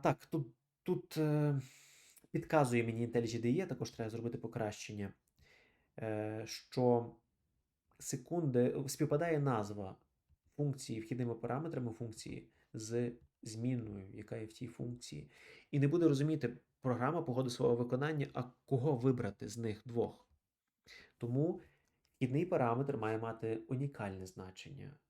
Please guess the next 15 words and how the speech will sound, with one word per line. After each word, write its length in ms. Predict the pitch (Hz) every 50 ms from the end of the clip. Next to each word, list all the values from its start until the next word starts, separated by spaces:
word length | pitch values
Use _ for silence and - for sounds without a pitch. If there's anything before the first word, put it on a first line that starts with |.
| _ _ _ _ _ _ _ _ _ _ _ _ _ _ _ _ _ _ _ -
неповторне 920 | 127 123 123 123 131 123 - - - 123 110 101 101 - 107 117 139 143 - -
в 60 | 120
рамках 360 | 117 117 120 120 - 110 -
тої 220 | - - 113 107 107
функції. 680 | - - - 147 139 - - - - - - 147 - _ _ _ _ _ _ _ _ _ _ _ _ _ _ _ _ _ _ _ _ _ -
Нам 160 | 135 - -
треба 220 | - - - 139 139
когось 260 | - 139 139 131 123
з 40 | -
них 160 | 127 123 -
перейменувати. 680 | - 120 113 110 110 107 104 101 95 92 - _ _ _ _ _ _ _ _ _ _ _ _ _ _ _ _ _ _ _ _ _ _ _ _
А, 520 | - 113 107 104 104 104 104 107 104 104 104 107
давай 920 | 107 107 104 104 104 104 110 113 120 143 175 180 175 165 160 147 123 120
я 220 | 123 120 123 127 127
перейменую 1000 | 123 - 123 120 120 117 113 113 110 110 113 117 127 131 123 123 120 120 120